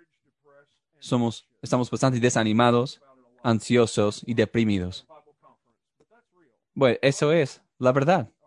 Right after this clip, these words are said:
aunque no se quiere hablar mucho ahí sobre una comida y una plática, pero es verdad. Hay toda estrategia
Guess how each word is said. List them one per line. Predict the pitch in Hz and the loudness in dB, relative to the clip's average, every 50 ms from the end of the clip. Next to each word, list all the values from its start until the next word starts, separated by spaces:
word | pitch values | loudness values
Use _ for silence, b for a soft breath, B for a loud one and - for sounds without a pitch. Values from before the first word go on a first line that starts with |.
| _ _ - | _ _ -4
aunque | 107 117 117 - 117 | -4 -4 -2 -2 -2
no | 120 120 | -2 -2
se | 117 - 113 | -2 -4 -6
quiere | - - 120 117 117 | -2 0 2 4 4
hablar | 113 113 117 113 113 | 4 4 4 4 4
mucho | 135 151 147 - 120 110 107 | 4 2 2 2 2 4 4
ahí | 110 120 123 117 117 | 4 4 2 0 0
sobre | - - 117 110 113 113 110 107 107 104 101 B B B B B | 2 0 0 2 2 2 4 4 2 2 0 B B B B B
una | 120 113 110 | -2 -2 0
comida | - 113 123 143 135 110 104 | 2 2 4 4 4 4 4
y | 107 | 2
una | 107 104 101 | 2 0 0
plática, | - 135 127 - 98 - - 92 | 2 0 -2 -2 -4 -8 -8 -4
pero | - 110 113 113 | -2 0 2 2
es | 123 123 113 | 2 0 2
verdad. | 113 107 104 98 95 87 90 _ _ _ _ _ _ _ _ _ _ _ _ _ 123 113 _ _ _ 151 165 180 175 170 165 _ 160 143 135 135 135 135 120 113 107 101 101 101 _ _ _ _ _ _ _ _ _ _ 156 151 147 139 139 139 139 _ 160 156 151 151 160 175 175 202 220 226 226 247 226 - _ _ _ _ 190 196 | 0 0 0 0 -2 -4 -6 _ _ _ _ _ _ _ _ _ _ _ _ _ _ _ _ _ _ _ _ _ _ _ _ _ _ _ _ _ _ _ _ _ _ _ _ _ _ _ _ _ _ _ _ _ _ _ _ -20 -20 _ _ _ _ _ _ _ _ _ _ -20 _ -20 -20 -20 _ _ -20 -20 _ _ _ _ _ -8
Hay | 151 110 | -8 -8
toda | - - 135 143 139 | -4 -4 -2 -2 -2
estrategia | 135 - - 139 135 - - - 127 127 139 131 127 120 117 117 | -2 -2 -2 -4 -4 -2 0 -2 -2 -2 0 0 0 0 0 -2